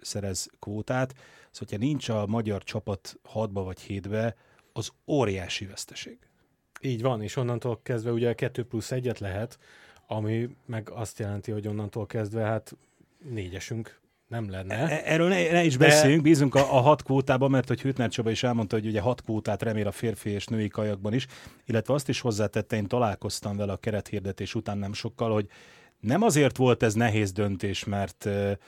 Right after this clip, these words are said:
Speaker 1: mert akkor most kit indítson, hiszen, hogy te is elmondtad, a Nádas Kopasz páros az egy Európa-bajnok és világbajnok, illetve V B címvédő egység. Hanem azért, mert itt volt egy fiatal egység, ugye,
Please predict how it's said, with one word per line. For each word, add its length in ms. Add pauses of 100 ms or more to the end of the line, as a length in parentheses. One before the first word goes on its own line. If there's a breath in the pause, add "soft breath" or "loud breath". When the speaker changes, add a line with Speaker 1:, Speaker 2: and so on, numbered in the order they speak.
(260 loud breath)
Speaker 1:
mert 180
akkor 180
most 160
kit 200
indítson, 520
hiszen, 240
hogy 100
te 140
is 140
elmondtad, 520 (480 loud breath)
a 80 (160)
Nádas 420
Kopasz 380
páros 640
az 160
egy 220
Európa-bajnok 720
és 120
világbajnok, 800 (380 loud breath)
illetve 240
V 200
B 120
címvédő 500
egység. 380 (500 soft breath)
Hanem 260
azért, 320
mert 180
itt 100
volt 220
egy 100
fiatal 400
egység, 480 (440 loud breath)
ugye, 280